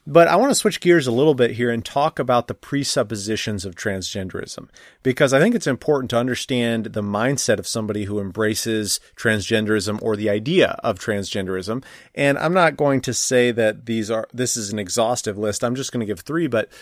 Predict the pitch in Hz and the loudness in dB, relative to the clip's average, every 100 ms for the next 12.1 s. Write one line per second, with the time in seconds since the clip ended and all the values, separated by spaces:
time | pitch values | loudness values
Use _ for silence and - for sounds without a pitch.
0 | - - - _ 156 131 202 233 180 127 | -20 -20 -20 _ -2 0 2 2 2 4
1 | 123 120 123 117 139 202 170 127 123 104 | 4 2 0 0 0 -2 -4 -2 -4 -4
2 | - 143 147 135 113 107 - 117 107 107 | -6 -4 -2 0 0 0 -2 -2 -2 0
3 | 120 143 - 101 95 - 120 113 117 110 | -2 0 -2 -4 -4 -6 -6 -4 -2 -2
4 | 101 - 127 123 135 104 92 - 98 95 | -4 -4 -2 0 0 -2 -6 -6 -6 -6
5 | - 98 92 104 - - - - - - | -8 -8 -8 -10 -12 -12 -16 -20 -20 -20
6 | - _ _ _ - 139 131 - 233 - | -20 _ _ _ -4 0 2 4 4 4
7 | - - 147 - 123 117 123 - 120 113 | -2 -2 0 4 2 4 0 0 0 0
8 | 113 - - 120 104 - 117 104 92 123 | -4 -10 -2 -2 -2 -4 -4 -4 -2 0
9 | 123 110 95 101 104 120 110 113 107 107 | 2 0 0 -4 -4 -4 -4 0 0 0
10 | 117 120 131 143 127 98 113 110 113 120 | 2 6 6 6 2 -2 -2 -2 0 -2
11 | - - 110 107 - - 110 113 120 127 | -4 -4 -4 -2 -2 0 0 0 0 0
12 | 131 | -2